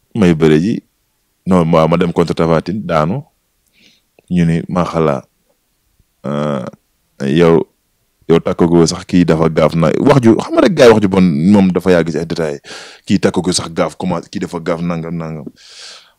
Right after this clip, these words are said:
Ma leen kon de làmb laay bàyyi ndax dinaa ko takk. Billaahi,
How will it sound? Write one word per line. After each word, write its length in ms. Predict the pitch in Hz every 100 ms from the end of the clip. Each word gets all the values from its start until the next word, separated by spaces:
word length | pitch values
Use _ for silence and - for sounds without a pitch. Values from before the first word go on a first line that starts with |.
| -
Ma 100 | 87
leen 140 | 85
kon 120 | 90 87
de 100 | 87
làmb 200 | 90 95
laay 180 | 92 90
bàyyi 180 | 82 78
ndax 120 | 78
dinaa 180 | 82 82
ko 80 | 82
takk. 220 | 78 - _ _ _ _ 285 _ _ _ _ _ _ - - - _ _ _ -
Billaahi, 480 | 71 73 71 123